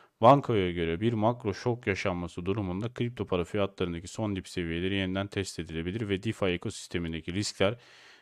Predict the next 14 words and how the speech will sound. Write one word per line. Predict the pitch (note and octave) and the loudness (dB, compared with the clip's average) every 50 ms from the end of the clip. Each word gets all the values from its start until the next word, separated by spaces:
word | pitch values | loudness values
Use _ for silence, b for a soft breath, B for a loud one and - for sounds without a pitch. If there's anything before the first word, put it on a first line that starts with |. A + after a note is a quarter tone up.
| B B - | B B -6
yeniden | G2+ F#2 G2+ A2 A2+ G#2+ G2 F2+ F#2+ G2 G2 G2 G2 | -2 2 4 4 6 4 4 4 4 4 2 2 -2
alevlenebilir | - - G2 F#2 F#2 F2+ F2 E2+ F2 F2+ F#2 G2+ G2 G#2 G2+ G2 A2 G#2 G2+ | -2 2 2 2 4 2 0 -2 -2 -4 -4 -4 -4 -4 -4 -4 -4 -4 -2
demiş. | F2 F2 F#2+ G#2 - | -2 -4 -4 -4 -4
Çok | - C#3+ C#3+ C3+ C3 | -2 -2 -2 0 -2
güzel | B2+ A#2+ B2+ B2 A#2 G#2+ | 0 2 2 2 4 2
bir | G2+ | 2
rapor. | F2+ F2+ E2+ - G2 G2+ G2+ - b b b b b b b b _ - | 0 0 0 -2 -4 -6 -6 -6 b b b b b b b b _ 4
Ben | G2+ G#2+ A#2 B2+ | 6 6 6 6
bu | B2+ | 6
raporu | B2+ A#2+ B2 C3+ B2+ B2 | 4 4 4 4 2 2
çok | B2 C3 C3 B2+ B2+ B2+ | 4 4 4 4 4 2
beğendim, | A2+ G2+ F#2+ F2 E2+ F2+ G2 F#2+ | 0 0 2 0 -2 -6 -6 -6
onu | F2+ F#2+ G#2 | -6 -6 -6
söyleyeyim. | G2+ - - A2 A2 G2+ F#2+ E2+ - | -6 -2 0 0 0 0 -2 -6 -8